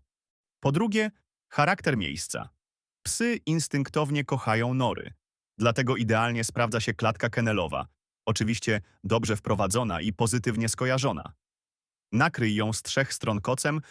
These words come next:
żeby stworzyć przytulny, ciemny azyl. W środku połóż najwygodniejsze posłanie świata. I pamiętaj, klatka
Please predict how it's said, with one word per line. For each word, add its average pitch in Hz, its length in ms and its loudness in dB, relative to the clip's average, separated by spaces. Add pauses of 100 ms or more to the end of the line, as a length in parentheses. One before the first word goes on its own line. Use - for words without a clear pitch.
(180)
żeby 131 240 2
stworzyć 151 400 -2
przytulny, 175 580 0
ciemny 123 380 0
azyl. 90 440 -2 (760)
W - 60 -8
środku 214 400 0
połóż 156 380 0
najwygodniejsze 123 720 0
posłanie 104 400 -2
świata. - 480 -6 (340)
I 226 80 2
pamiętaj, 104 580 -2 (600)
klatka 190 460 0